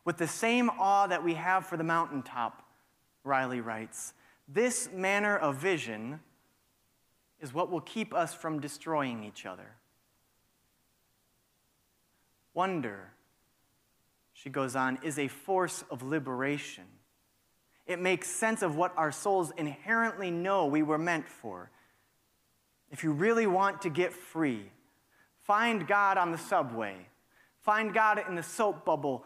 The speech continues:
Find God in the waters, in the bathtub. Anywhere you hear leaders justifying grotesque violence as the path to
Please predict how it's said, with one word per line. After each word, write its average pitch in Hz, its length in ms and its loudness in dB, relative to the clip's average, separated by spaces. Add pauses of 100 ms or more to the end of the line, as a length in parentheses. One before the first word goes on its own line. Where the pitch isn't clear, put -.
(140)
Find 208 420 2
God 214 400 4
in 190 100 -4
the 180 80 2
waters, 160 920 0 (1700)
in 139 80 -6
the 135 80 -4
bathtub. 139 640 -2 (4000)
Anywhere 208 600 4
you 170 220 0
hear 202 340 0
leaders 131 1040 -6 (800)
justifying 165 800 2
grotesque 151 560 -2
violence 135 680 0
as 139 180 -4
the 135 100 -6
path 170 480 -2
to 143 220 -4